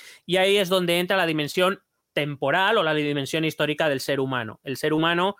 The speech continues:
eh, nace con un legado histórico, es decir, cuando nosotros nos dan,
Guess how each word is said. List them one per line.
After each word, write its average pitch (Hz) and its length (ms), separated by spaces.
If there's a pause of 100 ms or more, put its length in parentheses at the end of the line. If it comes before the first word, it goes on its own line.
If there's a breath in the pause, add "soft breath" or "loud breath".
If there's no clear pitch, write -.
(400 soft breath)
eh, 143 760
nace 165 500
con 143 160
un 143 100
legado 139 260
histórico, 185 720
es 147 80
decir, 156 240
cuando 147 240
nosotros 170 400
nos 170 180
dan, 170 280